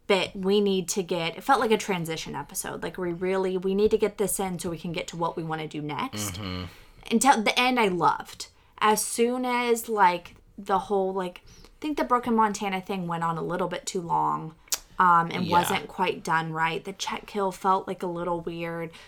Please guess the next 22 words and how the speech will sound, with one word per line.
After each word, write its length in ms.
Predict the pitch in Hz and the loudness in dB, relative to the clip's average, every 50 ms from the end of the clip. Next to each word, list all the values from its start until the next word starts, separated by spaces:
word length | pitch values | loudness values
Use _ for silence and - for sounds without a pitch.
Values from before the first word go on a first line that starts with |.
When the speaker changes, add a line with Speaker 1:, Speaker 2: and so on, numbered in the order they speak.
| - - | -14 -2
Speaker 1:
So 100 | - 233 | 4 6
there's 120 | 226 226 240 | 6 6 6
a 40 | 226 | 4
couple 280 | - 262 277 269 277 | 4 4 4 2 0
things 240 | - - 233 226 214 | -2 -2 0 0 0
that 220 | 208 - - - - | 0 -2 -2 0 0
felt 200 | 196 185 - - | 2 2 2 0
a 40 | |
little 180 | 190 185 180 175 | -4 -4 -4 -4
weird. 240 | 175 180 180 170 165 | -4 -6 -6 -6 -8
The 80 | - - 202 | -2 4 8
opening 400 | 220 220 220 220 202 196 175 160 | 8 8 8 4 0 0 -2 -4
was 160 | 160 165 165 | -6 -6 -6
so, 840 | - - - - - - - 277 240 233 240 233 226 220 208 202 190 170 | -4 -2 0 2 2 2 2 2 2 2 2 4 4 4 4 4 2 2
so 460 | - - - - - 220 208 202 185 | -2 -4 -2 2 4 4 6 4 4
dark, 440 | 165 - 175 160 165 180 - - - | 2 2 4 4 4 4 2 0 -6
but 120 | - 185 185 | -8 -6 -4
then 140 | 208 202 214 | -4 -2 0
we 120 | 214 208 | 0 0
didn't 360 | 196 190 196 190 196 196 156 | 0 0 -2 -2 -2 -4 -6
really 240 | - 196 190 185 175 | -6 -6 -4 -4 -6
get 400 | 165 165 - 165 170 170 - - | -6 -4 -2 -2 -2 -2 -4 -8